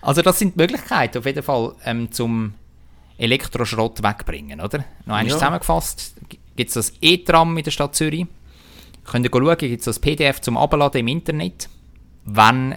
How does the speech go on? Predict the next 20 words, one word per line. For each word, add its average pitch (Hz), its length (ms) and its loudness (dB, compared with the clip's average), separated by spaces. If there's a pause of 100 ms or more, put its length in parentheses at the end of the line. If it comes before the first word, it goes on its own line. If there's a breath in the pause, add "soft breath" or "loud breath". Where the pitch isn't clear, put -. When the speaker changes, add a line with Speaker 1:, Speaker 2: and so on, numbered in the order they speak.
Speaker 1:
das - 180 -4
E-Tram 104 500 0
wo 104 160 2
genau 87 380 -4
ist. - 300 -2 (2750 loud breath)
Dann 117 460 2 (180)
hast 117 200 -2
du 120 100 -2
gesagt, 104 300 -2
eben, 113 220 -2 (880)
zu - 120 -10
den 104 100 -2
einzelnen 104 440 -2
Läden 135 280 2
kann 175 160 -4
man 175 40 -6
es 165 120 -4
retour 165 300 -8
bringen. 170 360 -6 (2750 soft breath)
Und, 143 680 -2